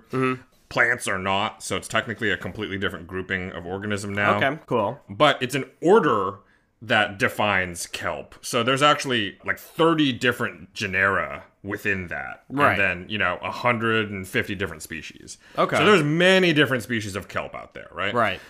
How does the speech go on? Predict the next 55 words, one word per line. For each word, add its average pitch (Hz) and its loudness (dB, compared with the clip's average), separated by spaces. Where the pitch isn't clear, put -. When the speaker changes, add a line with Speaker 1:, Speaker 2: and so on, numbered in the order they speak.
Speaker 2:
For 131 -6
Californians, 160 4
one 143 2
of 135 0
the 131 4
ones 131 2
that 123 -2
we're 120 0
most 120 0
familiar 127 2
with 120 2
is 101 -2
the 101 -8
giant 117 0
kelp 117 2
and 92 -8
those 95 -4
big 95 -4
forests 113 0
of 104 -10
giant 104 0
kelp. 104 -2
Speaker 1:
Yeah. 113 -2
Speaker 2:
But 214 -2
in 226 -4
different 220 0
regions 175 0
of 160 -4
the 160 2
world, 190 0
there's 123 -4
plenty 127 -2
of 127 -4
different 123 -6
kinds 110 -2
of 104 -10
kelp. 107 -2
The 113 -2
Japanese 123 2
eat 139 -6
several 113 2
different 95 -6
species 87 -8
of 73 -14
kelp. 65 -10
Speaker 1:
Yeah. 107 2
Speaker 2:
Right? 92 0
So 131 2
it 165 0
can 180 -4
be 170 2
all 143 4
over 127 0
the 113 -6
place. 104 -2